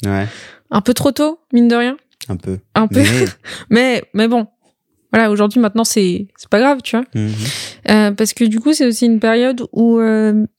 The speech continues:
Speaker 2: bah, j'ai, j'ai pris du poids pour la première fois de ma vie, enfin, vraiment.
Speaker 1: Mhm.
Speaker 2: Euh, et, euh, où, où j'étais plus bien dans mon corps, c'est-à-dire qu'en, ouais, en huit, neuf mois, j'avais pris dix kilos.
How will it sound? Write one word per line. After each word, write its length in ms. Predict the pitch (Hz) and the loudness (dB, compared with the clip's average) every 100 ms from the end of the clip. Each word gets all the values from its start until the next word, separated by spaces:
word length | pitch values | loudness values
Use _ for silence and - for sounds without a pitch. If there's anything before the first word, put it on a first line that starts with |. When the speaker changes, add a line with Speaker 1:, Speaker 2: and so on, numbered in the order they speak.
| - | -4
Speaker 2:
bah, 480 | 196 214 214 214 214 | 0 2 2 0 0
j'ai, 640 | 214 214 214 208 208 220 | 0 0 0 0 0 0
j'ai 180 | 208 214 | 2 2
pris 160 | - 277 | 2 -2
du 140 | 285 | -2
poids 300 | - 277 330 _ - | -2 -4 -4 _ -4
pour 100 | 247 | -2
la 100 | 220 | -2
première 300 | - 233 233 | -2 -2 -2
fois 160 | 233 | 0
de 40 | 233 | 0
ma 40 | |
vie, 100 | 240 | 0
enfin, 200 | 262 226 | -2 -4
vraiment. 320 | 196 220 269 _ - | 0 2 0 _ -6
Speaker 1:
Mhm. 320 | 101 95 151 - _ _ _ _ _ _ - - _ - 214 | -4 -4 -6 -10 _ _ _ _ _ _ -20 -20 _ -4 -2
Speaker 2:
Euh, 640 | 214 233 220 233 233 214 - - - - - - _ _ - | 0 0 -2 -2 -2 -4 -8 -20 -20 -20 -20 -20 _ _ 2
et, 180 | 214 | 4
euh, 540 | 208 202 214 214 214 214 - 240 247 247 | 4 -2 -4 -4 -4 -6 -6 -8 -10 -8
où, 180 | 220 208 | -4 0
où 160 | 220 | 2
j'étais 300 | 202 208 220 | 2 0 0
plus 200 | 214 - | -2 0
bien 100 | 233 | 2
dans 80 | 226 | 2
mon 100 | 220 | 0
corps, 220 | 214 285 | -2 -6
c'est-à-dire 320 | - 226 226 - | -4 -4 -4 -6
qu'en, 480 | 226 214 214 208 | -2 0 0 0
ouais, 160 | 220 226 | 0 0
en 320 | 226 202 202 | 0 -2 -2
huit, 320 | 208 202 226 233 | 0 0 -2 -2
neuf 200 | 220 - | -2 0
mois, 80 | 277 | 0
j'avais 180 | 254 | 0
pris 180 | 214 - | 0 -2
dix 140 | 202 196 | -2 -4
kilos. 340 | - 233 | -2 0